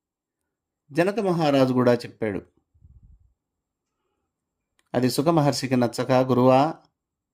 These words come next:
నేను జ్ఞాన ప్రభావం చేత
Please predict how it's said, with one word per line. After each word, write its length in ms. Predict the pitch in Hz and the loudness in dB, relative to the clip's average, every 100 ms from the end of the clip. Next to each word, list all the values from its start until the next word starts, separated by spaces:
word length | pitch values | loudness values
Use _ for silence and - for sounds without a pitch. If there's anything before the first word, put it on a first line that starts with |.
| _ _ _ _ _ _ _ - | _ _ _ _ _ _ _ -2
నేను 240 | 151 170 | 0 0
జ్ఞాన 380 | 143 127 135 185 | 0 0 2 2
ప్రభావం 640 | 190 180 165 165 160 151 151 | -2 -6 -4 -2 0 -2 -2
చేత 360 | 143 135 110 - | -4 -2 -4 -6